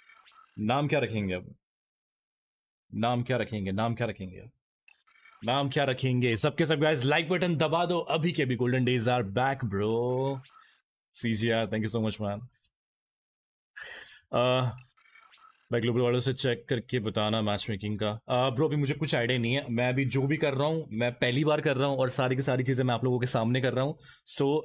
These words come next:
जो चीज़ें मुझे दिखने वाली है पहली बार, वही चीज़ें आप लोग को दिखने वाली है पहली बार।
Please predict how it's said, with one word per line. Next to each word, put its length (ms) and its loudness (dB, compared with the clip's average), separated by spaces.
जो 180 2
चीज़ें 240 2
मुझे 260 2
दिखने 220 0
वाली 240 2
है 60 0
पहली 240 0
बार, 280 2
वही 280 2
चीज़ें 260 0
आप 220 0
लोग 100 0
को 80 0
दिखने 220 0
वाली 220 2
है 60 2
पहली 400 0
बार। 240 -2